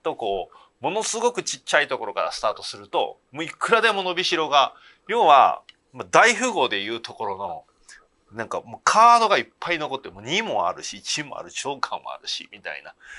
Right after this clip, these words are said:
もういっぱい出せるカードがある状況の、でやってる感じなんですよね。で、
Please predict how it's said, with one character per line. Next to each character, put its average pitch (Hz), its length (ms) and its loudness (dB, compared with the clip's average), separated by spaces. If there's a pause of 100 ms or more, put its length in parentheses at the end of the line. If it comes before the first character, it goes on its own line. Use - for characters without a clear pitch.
(180)
も 147 100 -4
う - 20 0
い 175 100 -2
っ 170 40 -6 (160)
ぱ 233 140 8
い 220 60 2
出 185 120 4
せ 220 120 0
る 175 100 0
カ 117 220 0
ー - 20 -4
ド 101 120 -6
が 92 140 -2
あ 92 60 -2
る - 240 -16
状 139 180 0
況 135 320 -4
の、 190 260 -2 (460)
で 143 180 0
や 127 120 8
っ - 100 -6
て 113 120 -6
る 101 80 -8
感 110 320 -6
じ 104 120 -14
な 95 120 -10
ん 82 80 -20
で 76 40 -20
す - 100 -20
よ - 120 -20
ね。 - 240 -20
で、 151 240 4